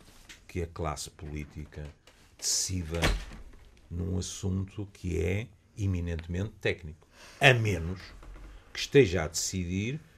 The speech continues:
no seguimento de um consenso dos especialistas. Por exemplo, eh,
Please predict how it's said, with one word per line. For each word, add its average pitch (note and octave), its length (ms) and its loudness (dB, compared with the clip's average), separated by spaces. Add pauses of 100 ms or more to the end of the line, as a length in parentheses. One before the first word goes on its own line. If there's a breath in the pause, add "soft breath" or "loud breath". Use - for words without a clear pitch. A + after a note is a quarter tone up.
no A#2 200 4
seguimento A#2 800 0
de D3+ 80 0
um F3+ 120 4
consenso F3+ 720 0 (240)
dos A3 140 -6
especialistas. - 640 -6 (800)
Por A2 120 0
exemplo, G#2 380 2 (460 soft breath)
eh, E2+ 140 -4